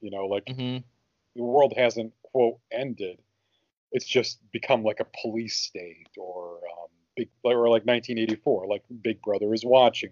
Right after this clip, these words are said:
Speaker 1: you, like, something like that.
Speaker 2: Okay.
Speaker 1: Yeah, yeah, those are, I mean, it's, it's hard to, like, really, because some, like, and that's the thing, because I feel like the,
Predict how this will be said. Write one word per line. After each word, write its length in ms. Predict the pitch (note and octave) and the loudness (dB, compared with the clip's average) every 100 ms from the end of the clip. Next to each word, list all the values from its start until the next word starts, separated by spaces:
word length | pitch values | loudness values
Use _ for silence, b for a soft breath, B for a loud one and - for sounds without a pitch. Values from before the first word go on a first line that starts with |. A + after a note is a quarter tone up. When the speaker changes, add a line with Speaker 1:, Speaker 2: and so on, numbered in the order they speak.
| F2+ | _
Speaker 1:
you, 180 | E2+ F2 G2 | -18 -10 -8
like, 160 | G2 | -6
something 360 | - C3 A#2+ G#2+ | -2 0 0 0
like 240 | G#2+ G2+ | -2 0
that. 240 | B2 A#2 - _ _ _ A2 | -2 -2 -6 _ _ _ -20
Speaker 2:
Okay. 260 | A#2 F#2+ F#2+ _ _ _ - | -6 -6 -6 _ _ _ 2
Speaker 1:
Yeah, 240 | F#3+ G#3 F3 _ _ _ | 4 4 0 _ _ _
yeah, 240 | D3+ F3+ F3 - - | -2 0 -2 -8 -2
those 180 | D3+ E3+ | 0 4
are, 240 | E3 D#3 | 4 4
I 40 | C#3+ | 2
mean, 440 | D3 C#3+ C#3 C3 _ - | 0 0 -6 -12 _ -2
it's, 200 | C3 - | -2 2
it's 160 | C#3 - | 0 4
hard 220 | C#3+ C#3 | 4 4
to, 80 | C#3 | 6
like, 180 | A#2+ A2+ | 4 4
really, 520 | G#2+ A#2 A#2 A2 G#2+ - _ _ _ _ _ | 2 2 4 2 0 -6 _ _ _ _ _
because 280 | - E3 - | -2 0 2
some, 200 | F3+ E3+ | 0 2
like, 200 | C3+ C3+ | 0 2
and 120 | C3 | 2
that's 140 | D3+ - | 2 0
the 80 | - | 2
thing, 300 | D3+ A#2+ - | 2 2 -4
because 320 | - A2+ - - | -2 -2 -2 -6
I 60 | G#2+ | 0
feel 200 | D3 C3+ | 4 6
like 220 | B2 | 6
the, 100 | - | 2